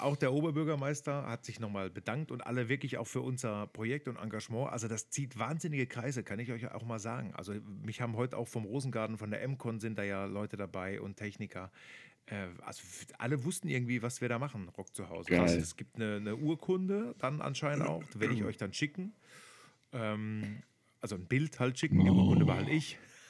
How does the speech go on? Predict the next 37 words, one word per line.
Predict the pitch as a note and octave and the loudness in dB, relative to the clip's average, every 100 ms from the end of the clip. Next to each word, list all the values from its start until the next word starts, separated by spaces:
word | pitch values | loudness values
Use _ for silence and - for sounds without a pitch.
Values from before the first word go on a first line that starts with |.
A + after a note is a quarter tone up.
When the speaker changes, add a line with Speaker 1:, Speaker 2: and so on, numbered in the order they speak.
| - - | -14 6
Speaker 2:
Kannst | B2+ G#2 | 10 12
du | B2+ | 12
nicht | D3 D#3+ | 12 12
zumindest | C#3 C#3 C3 - | 12 12 12 12
abmalen | C#3+ - D3+ D3+ D3 D3 | 10 12 12 12 12 12
oder | C#3 C3+ | 12 12
so? | C3 D3 | 12 12
Uns | C3+ C3+ B2 - - - - B2 | 12 12 10 8 8 8 8 12
jedem | E3+ F3+ | 12 12
ein, | C3+ D3+ | 12 12
Speaker 1:
Ja, | C#3+ | 12
mit | D3 D#3+ C#3 | 8 4 12
Speaker 2:
ein | C#3+ | 12
Exemplar | D3+ D3 D#3 C3+ C3+ | 12 12 12 12 12
Speaker 1:
mit | A2+ | 12
Speaker 2:
malen, | G#2+ G2 G#2+ G2 F#2 | 12 12 12 12 10
Sascha | - - F2+ G2 | 8 8 8 8
Speaker 1:
Butterbrotpapier, | - F#2 F2+ B2 A#2 | 8 6 6 4 2
Speaker 2:
Krebs. | A2+ | 2
Speaker 1:
pause | B2 C#3 D3 C3+ | 2 2 2 2
ich | - | 2
sie | C3+ | 0
durch. | C3 C#3+ - - - | 2 2 0 2 12
Speaker 2:
Auf | |
dem | B2 C3 | 12 12
Bierdeckel. | E3 E3+ C3 G#2 G#2 E2 E3+ G#3+ E3 F#3+ - F#3+ - - - D#3 - C#3+ - C3+ - C#3 - | 12 12 12 12 10 8 0 0 0 0 0 -2 -2 -4 -4 -6 -4 -6 -4 -10 -6 -8 0
Speaker 1:
Genau. | C3 A2 G2 G#2+ F#2+ - | 2 4 2 2 -2 -4
Also | C3+ A#2 D3 | -4 0 2
ich | G#3+ D3 | 2 2
bin | G3 | 0
sehr | E3+ G3 | 2 0
gespannt, | E3 C#3 F3+ E3 | 0 0 0 0
wie | |
das | D#3 C3+ | 0 0
morgen | C3 C#3+ B2+ | -2 -2 0
wird. | D#3 G3 B2+ D3+ | -2 -2 -4 -2
Und, | C#3+ C#3 | 0 0